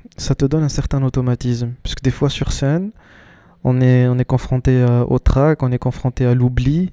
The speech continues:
des fois à des textes, on est confronté à plein de choses. Et c'est là, justement, où, euh, t'as le mec la faculté d'adaptation, on va dire.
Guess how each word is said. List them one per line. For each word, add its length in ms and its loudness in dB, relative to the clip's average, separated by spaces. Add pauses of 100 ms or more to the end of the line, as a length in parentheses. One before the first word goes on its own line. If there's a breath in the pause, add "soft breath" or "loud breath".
(160)
des 100 0
fois 220 0
à 40 2
des 120 2
textes, 460 -2
on 100 0
est 60 -2
confronté 440 -4
à 120 0
plein 200 -4
de 60 -8
choses. 320 0 (480 loud breath)
Et 40 4
c'est 200 0
là, 180 2
justement, 640 0
où, 200 0
euh, 400 0 (380)
t'as 120 0
le 80 -2
mec 140 -2
la 100 2
faculté 480 0
d'adaptation, 640 2
on 140 0
va 160 0
dire. 300 -8